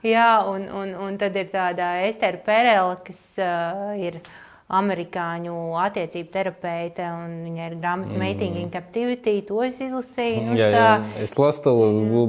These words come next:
Speaker 2: blogos, bet, eh,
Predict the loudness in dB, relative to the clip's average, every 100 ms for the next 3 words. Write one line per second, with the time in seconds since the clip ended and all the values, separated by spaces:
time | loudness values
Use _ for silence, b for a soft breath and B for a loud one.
0 | 2 4 4 6 6 8 6 2 -14 -20
1 | _ b b b b b b b _ _
2 | -20 _ _ _ -14 -6 -2 -2 -4 -14
3 | -10 -6 -6